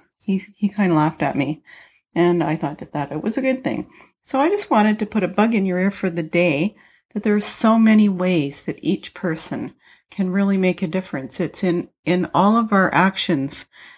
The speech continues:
over time that each one of us do over the minutes, over every day of our lives that really can make a difference on this planet.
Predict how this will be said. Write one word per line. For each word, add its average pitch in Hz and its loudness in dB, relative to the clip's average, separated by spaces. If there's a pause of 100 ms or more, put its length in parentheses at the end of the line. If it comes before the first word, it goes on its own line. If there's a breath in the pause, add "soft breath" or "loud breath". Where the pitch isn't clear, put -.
(140 loud breath)
over 185 0
time 175 2
that 160 0
each 180 -4
one 170 0
of 160 0
us 170 -4
do 196 4
over 170 -2
the 165 -2
minutes, 175 0
over 160 -4
every 170 -2
day 156 0 (540 soft breath)
of 160 -2
our 175 -2
lives 165 -2
that 156 0
really 180 0
can 185 2
make 180 0
a - -4
difference 165 -2
on 151 0
this 160 -2
planet. 160 0